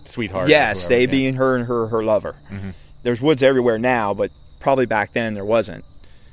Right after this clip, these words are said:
Speaker 2: you know, 'cause a lot of it was logged and so on and so forth. They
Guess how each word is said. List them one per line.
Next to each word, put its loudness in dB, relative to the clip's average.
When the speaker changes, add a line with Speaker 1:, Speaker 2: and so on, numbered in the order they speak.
Speaker 2:
you -8
know, -6
'cause -12
a -10
lot 0
of -6
it -8
was -12
logged -2
and -14
so -10
on -14
and -14
so -4
forth. -10
They -2